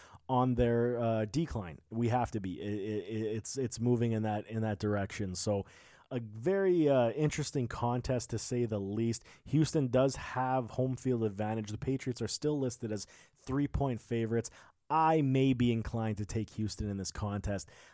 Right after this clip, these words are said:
I mean, I never like betting against the Patriots, but, I mean, they're bou-, they're due to lose, uh, a, a game.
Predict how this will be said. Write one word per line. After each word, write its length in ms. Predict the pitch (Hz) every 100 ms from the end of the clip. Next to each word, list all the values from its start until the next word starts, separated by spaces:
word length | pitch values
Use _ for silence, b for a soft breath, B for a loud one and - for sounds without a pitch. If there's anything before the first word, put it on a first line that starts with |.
| -
I 80 | 120
mean, 180 | 123 120
I 80 |
never 360 | 120 127 143 160
like 240 | 147 123
betting 300 | 107 113 120
against 320 | 113 107 104 -
the 60 |
Patriots, 520 | 95 107 110 113 110
but, 140 | - 113
I 80 | 110
mean, 200 | 113 113
they're 100 | 110
bou-, 340 | 95 113 127
they're 140 | 127
due 240 | 117 143 170
to 80 | 160
lose, 480 | 127 123 127 - b b b b
uh, 40 | 117
a, 400 | 110 110 113 117 120
a 80 |
game. 420 | 104 110 113 113